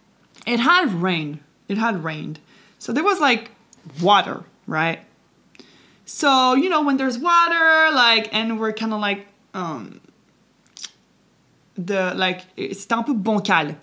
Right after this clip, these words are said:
Like, the chair was, like, moving, and, like, the table also was not really stable. Anyway, and so,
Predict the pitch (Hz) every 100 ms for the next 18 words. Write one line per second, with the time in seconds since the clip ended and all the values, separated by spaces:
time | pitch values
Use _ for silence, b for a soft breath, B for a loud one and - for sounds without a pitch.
0 | _ - 190 185 - B B B B 269
1 | 269 - 330 330 254 202 233 208 196 -
2 | - _ _ 185 208 269 262 254 254 247
3 | 247 247 240 247 - - - - - 202
4 | 202 190 175 208 226 220 214 214 220 208
5 | 208 202 190 180 156 - 190 196 190 196
6 | 202 202 B B B B - 214 214 202
7 | 196 - 202 196 214 196 190 190 185 185